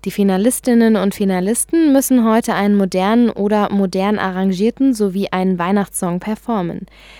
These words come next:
Der Siegerchor darf beim Mitsingkonzert des W-D-R Rundfunkchores auftreten und erhält ein Preisgeld von zehntausend Euro. Das Finale wird heute Abend im W-D-R Fernsehen um zwanzig Uhr fünfzehn übertragen.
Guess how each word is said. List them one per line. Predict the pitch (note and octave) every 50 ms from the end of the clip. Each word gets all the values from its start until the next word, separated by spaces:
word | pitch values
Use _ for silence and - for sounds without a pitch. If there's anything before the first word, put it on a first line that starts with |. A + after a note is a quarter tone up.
| - - - - _ _ _ -
Der | F3+ F3+
Siegerchor | E3 F3+ F#3+ F#3 G#3 A3+ - - - D4+ D#4+ E4+ D#4 B3
darf | G#3+ A#3 A3+ B3 - _
beim | - G#3+ G#3+ G#3+ A3 A3 - - - -
Mitsingkonzert | G3+ G#3+ A#3 - - - - G3+ G3+ G3+ - G#3 G3 F#3+ - - F#3+ F#3+ F#3 -
des | F#3+ F#3 - -
W-D-R | G3 F#3 F#3 F3+ F#3
Rundfunkchores | F3+ F3 G3 A3+ B3+ C4 - - F#3 F3 E3+ - - F#3 F3 E3 F3+ G#3+ A#3 - -
auftreten | - F3+ F#3 F#3 - - - G#3 G3+ G#3 - A3+
und | G3+ F#3+ F#3+ F#3
erhält | F3 F3 F3+ G3 G#3+ -
ein | - F3+ F3
Preisgeld | - - F#3 G3+ - - - F#3+ F#3
von | - - F#3 F3 E3+
zehntausend | - - A3 B3 B3 - - F3 F3+ F#3 G3 A3 G#3 -
Euro. | - F#3 F3+ E3+ - - D#2 - - - _ _ - - - - - - _
Das | - G3 F#3+ -
Finale | G#3 G3 F#3 F#3 G3+ A#3+ C#4 D#4 C#4
wird | C4 B3+ A3+
heute | A#3 A3+ A3+ A3+ -
Abend | - F#3 G3 G3+ G#3 G#3 F#3+
im | - F#3 F#3 F#3 F#3 F#3 - - - _ _
W-D-R | - G3 F#3 G3 E3+ B2 E3+
Fernsehen | - - F#3 F3 F3 F#3 F#3 F3 F3+ F3
um | C#3 E3+ E3+ -
zwanzig | - G#3+ A#3+ B3 - B3 - G#3+
Uhr | F#3+
fünfzehn | - - F3+ F3 E3+ - - - F3 E3 E3+
übertragen. | D3 E3+ E3 F3 G3 - - G#3+ G3 F3 E3 - F#2 E2+ -